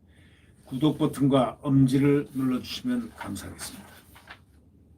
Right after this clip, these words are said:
암흑시대의 터미널을 지금 향해서 달려가고 있습니다. 마지막 바로 관문입니다.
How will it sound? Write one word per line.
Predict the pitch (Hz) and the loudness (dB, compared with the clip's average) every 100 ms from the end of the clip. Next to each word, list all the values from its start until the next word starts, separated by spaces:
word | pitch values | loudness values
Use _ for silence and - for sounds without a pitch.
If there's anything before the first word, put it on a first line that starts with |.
| _ _ _ - - _ _ _ _ _ - - - - 135 | _ _ _ -20 -20 _ _ _ _ _ -20 -20 -20 -8 8
암흑시대의 | 170 190 208 - 202 208 - | 8 10 4 0 2 4 4
터미널을 | - 190 208 226 220 208 160 | 0 2 4 4 4 2 2
지금 | 160 151 | 2 2
향해서 | 147 147 135 - | 2 0 0 -2
달려가고 | 127 117 104 95 | -2 -4 -4 -8
있습니다. | 85 - 98 87 - | -10 -16 -18 -20 -10
마지막 | 123 127 123 143 143 - | -4 -4 0 0 0 -2
바로 | 117 113 | -6 -6
관문입니다. | 107 104 95 85 82 - | -10 -8 -8 -10 -16 -20